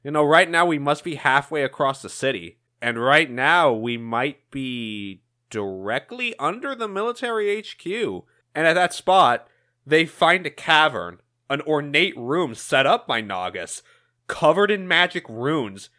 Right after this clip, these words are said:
himself at the center. And we see Nagas keeled over on the floor.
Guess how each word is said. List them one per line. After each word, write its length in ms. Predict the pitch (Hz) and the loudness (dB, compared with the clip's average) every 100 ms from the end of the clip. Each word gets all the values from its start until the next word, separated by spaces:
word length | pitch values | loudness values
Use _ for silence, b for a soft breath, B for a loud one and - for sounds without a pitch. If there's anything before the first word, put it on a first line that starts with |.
| _ _ | _ _
himself 420 | 131 127 143 127 | -10 -4 -2 -2
at 80 | - | -6
the 80 | 135 | -14
center. 500 | - 135 139 80 - _ _ - | -6 -6 -4 -12 -14 _ _ -6
And 300 | 127 127 120 | -6 -4 -8
we 80 | 127 | -8
see 200 | - 135 | -8 -6
Nagas 540 | 139 151 160 117 - | 2 2 2 -4 -10
keeled 460 | - - 175 165 147 | -16 -8 -2 -2 0
over 340 | 151 147 131 | 0 0 -2
on 160 | 120 117 | -2 -6
the 80 | |
floor. 480 | 107 123 120 98 87 | -10 -6 -4 -4 -6